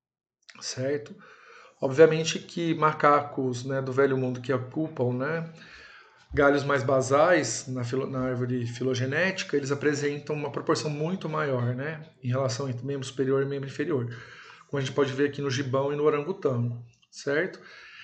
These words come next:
Essa proporção tende a ser reduzida ao longo da história evolutiva.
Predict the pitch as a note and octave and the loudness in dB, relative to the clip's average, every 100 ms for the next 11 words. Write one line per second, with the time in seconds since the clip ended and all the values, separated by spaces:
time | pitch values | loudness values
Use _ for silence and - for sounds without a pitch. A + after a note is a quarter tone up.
0 | - - C#3+ C3 - D#3 D#3 D#3+ - D#3 | -20 -4 -2 0 2 2 4 4 2 -2
1 | - D3 C#3+ - C3+ C#3 D3 C#3 E3+ F#3 | -2 -2 -2 -4 -4 -4 -4 -2 -2 0
2 | D3 - D#3 D3 D3 D#3 D3+ D3+ D3+ D#3+ | 0 2 2 2 0 -4 -2 -2 0 -2
3 | A3 - B2+ B2 A#2+ | -4 -6 -6 -6 -8